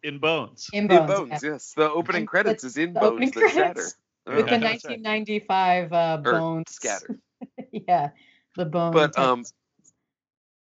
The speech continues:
Speaker 3: so as a crossover for our podcast, that is
Speaker 1: Yeah.
Speaker 3: what we're going to be talking about. We picked a Johnny Depp movie so that we can be on an episode of Jenna's show.
Speaker 1: Yes.
Speaker 3: And also Jenna can be on an episode of our show. And so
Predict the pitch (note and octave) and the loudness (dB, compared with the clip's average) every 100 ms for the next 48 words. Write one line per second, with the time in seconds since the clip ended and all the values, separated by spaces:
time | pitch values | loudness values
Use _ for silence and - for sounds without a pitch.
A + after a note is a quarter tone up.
0 | - - G3 D#3 - D#3 D3 C3+ G3 F#3 | -14 0 4 4 2 0 0 2 2 2
1 | G3+ E3+ F3 E3+ D#3+ - D#3+ D3 C3+ B2+ | 0 -6 -4 0 0 2 0 0 -4 -8
2 | - B2+ A#2+ D3+ C#3 C3+ C3 A#2+ A#2+ C3+ | -6 -8 -2 -2 -2 -4 -6 -6 -6 -4
3 | A#2+ A2+ A2+ G#2+ A#2+ - D#3 D3+ C#3+ C#3+ | -4 -4 -6 -6 -6 -6 -6 -6 -4 -2
4 | C#3+ C#3 C#3+ C#3+ C3+ C3 B2+ D#3 - B2 | -2 -2 -2 -2 -6 -8 -8 -8 -8 -8
5 | C3 C3+ C3 C3 B2+ B2+ B2 - C3 A2+ | -8 -10 -4 -2 -2 -4 -10 -8 -10 -6
6 | C#3+ D3+ D3 - D3+ F#3+ _ _ B2+ B2+ | -2 -2 -2 0 0 -2 _ _ -12 -10
7 | - E3 D#3+ E3 E3+ C#3+ D3+ D#3 D#3 D#3+ | -2 2 2 2 0 2 0 0 2 2
8 | E3 D#3 - D#3 D3+ - E3 D#3+ C3 C3+ | 2 -4 -4 -4 -2 2 4 4 0 -4
9 | G#2+ G#2 - F#3 D#3 | -6 -8 -2 2 2